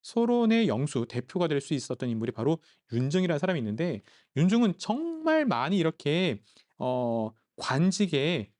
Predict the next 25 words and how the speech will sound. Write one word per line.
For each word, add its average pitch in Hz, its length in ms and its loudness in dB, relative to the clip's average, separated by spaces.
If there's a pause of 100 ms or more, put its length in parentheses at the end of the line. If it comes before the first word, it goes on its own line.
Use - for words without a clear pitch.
(120)
추대되고 202 640 0
추천이 214 440 -2
되고 151 200 -4
심지어 214 320 2
왕도 160 360 0
좀 175 140 0
해주세요 233 460 0
했지만 170 380 -2 (260)
계속해서 190 600 -2
벼슬자기에 127 760 -4
나아가지 131 440 -4
않았던 143 320 -4
사람이에요. 98 340 -6 (340)
그래서 202 380 -2
바로 147 420 -2 (220)
흰 330 380 0
옷을 240 280 2
입은 185 280 2
정승이다라고 135 1600 -2
이렇게 - 220 -4
높게 175 460 0
평가된, 170 580 -2
추앙된 202 440 0
인물이 117 280 -2
바로 131 340 -2